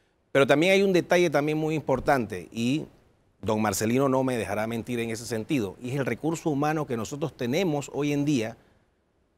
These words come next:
y que está empoderado, sobre todo con las causas que se llevan.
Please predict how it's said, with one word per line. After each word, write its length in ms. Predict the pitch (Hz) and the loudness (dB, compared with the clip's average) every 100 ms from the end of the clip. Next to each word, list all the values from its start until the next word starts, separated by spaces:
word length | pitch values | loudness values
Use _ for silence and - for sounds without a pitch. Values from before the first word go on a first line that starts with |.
| _ _ _ _ _ | _ _ _ _ _
y 80 | 127 | -4
que 100 | 135 | -2
está 160 | - | 2
empoderado, 720 | 160 156 139 113 139 156 98 85 - _ _ | 0 4 4 6 6 6 2 -4 -16 _ _
sobre 220 | 120 113 107 | -2 0 0
todo 440 | 143 147 175 160 - - - | 4 6 6 2 -8 -10 4
con 320 | 151 175 196 | 6 6 0
las 280 | - 117 110 - | -2 0 0 -4
causas 460 | - 196 247 - 110 | 0 4 4 2 -2
que 140 | - | -2
se 180 | 101 110 | 0 0
llevan. 360 | 101 98 87 | 0 -2 -4